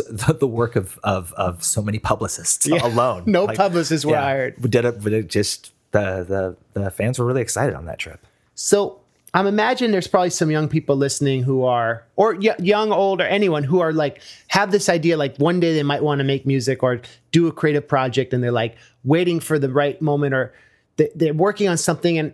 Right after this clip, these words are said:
Speaker 2: you're someone who's manifested this incredible
Speaker 1: <laughs>
Speaker 2: discography and toured so much around and, like, played for so many people. What advice might you have? And I wanted to just end with this.
Speaker 1: Uh,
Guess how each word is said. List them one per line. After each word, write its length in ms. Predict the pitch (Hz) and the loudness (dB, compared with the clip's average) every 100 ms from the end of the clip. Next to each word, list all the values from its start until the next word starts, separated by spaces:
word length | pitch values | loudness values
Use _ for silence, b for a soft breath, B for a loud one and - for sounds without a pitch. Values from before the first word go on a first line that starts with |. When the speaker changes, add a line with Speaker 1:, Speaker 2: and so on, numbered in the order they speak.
| _ - | _ -6
Speaker 2:
you're 300 | 170 226 262 | 0 0 0
someone 340 | - 226 202 | 2 2 2
who's 180 | 180 131 | 0 0
manifested 680 | 151 165 - 156 143 156 127 | 0 0 2 0 0 -2 0
this 200 | 139 - | 0 0
incredible 800 | 135 - 165 160 156 151 135 - _ | -4 0 0 2 0 0 -2 -8 _
Speaker 1:
<laughs> 120 | - | -2
Speaker 2:
discography 760 | 151 - 156 147 143 - 147 139 | 0 2 0 0 -2 0 0 0
and 180 | 123 113 - | -2 -8 -6
toured 380 | - 185 185 175 | 0 2 2 0
so 260 | - - 185 | 0 0 2
much 380 | 175 160 - - - | 2 0 -2 -8 -2
around 420 | 143 151 151 151 147 | 0 2 0 0 0
and, 240 | 143 131 | 0 0
like, 260 | 127 - - b b - - _ - | -2 -4 -10 b b -20 -20 _ -2
played 260 | 175 165 | 0 2
for 60 | 156 | 0
so 160 | - | 0
many 100 | 185 | 0
people. 320 | 175 165 156 B B | 0 0 -2 B B
What 200 | 156 208 | 2 2
advice 460 | 302 202 208 214 - | 2 2 2 2 0
might 300 | 170 156 160 | 0 0 0
you 120 | 151 | 0
have? 280 | 135 147 120 | 2 0 0
And 100 | 123 | 0
I 40 | 127 | 0
wanted 240 | 139 131 | 0 -2
to 80 | 120 | -4
just 160 | 117 131 | -4 -2
end 180 | 127 | -2
with 140 | 120 - | -2 -4
this. 260 | - - - _ - | -6 -8 -12 _ -2
Speaker 1:
Uh, 440 | 143 131 120 113 | 0 2 0 -2